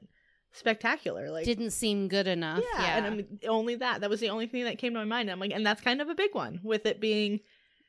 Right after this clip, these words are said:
Speaker 1: such a new thing. Everybody's super excited about it. "Oh, I can sit down. I can play with, you know, my friend." Do I think that they should have done split screen, possibly, to where everybody could roam
Speaker 2: Yes.
Speaker 1: freely?
Speaker 2: Yes.
Speaker 1: Probably.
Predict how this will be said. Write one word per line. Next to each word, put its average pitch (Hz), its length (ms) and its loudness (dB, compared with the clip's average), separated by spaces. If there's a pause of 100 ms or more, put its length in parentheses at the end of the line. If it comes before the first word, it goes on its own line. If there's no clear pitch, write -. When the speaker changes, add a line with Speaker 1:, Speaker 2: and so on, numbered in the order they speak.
(640)
Speaker 1:
such 226 300 4
a 233 40 4
new 226 140 4
thing. 247 300 4
Everybody's 202 500 2
super 214 300 0
excited 233 500 6
about 220 300 6
it. 220 140 4
"Oh, 254 140 6
I 233 100 8
can 202 180 -2
sit - 200 -6
down. 240 260 4
I 196 80 2
can 185 160 -4
play 175 220 2
with, 165 380 -2
you 202 160 -4
know, 160 380 -6 (200)
my 190 120 0
friend." 262 640 4
Do 226 160 4
I 196 120 8
think 226 300 -2
that 233 160 0
they 196 100 2
should 208 220 0
have 202 80 0
done 175 220 0
split - 460 -2
screen, 339 360 -2
possibly, 359 580 2 (220)
to - 80 -6
where 214 140 4
everybody 202 380 2
could 202 220 -2
roam 180 220 2
Speaker 2:
Yes. - 120 -8
Speaker 1:
freely? 254 520 2 (680)
Speaker 2:
Yes. 233 320 -16
Speaker 1:
Probably. 208 920 6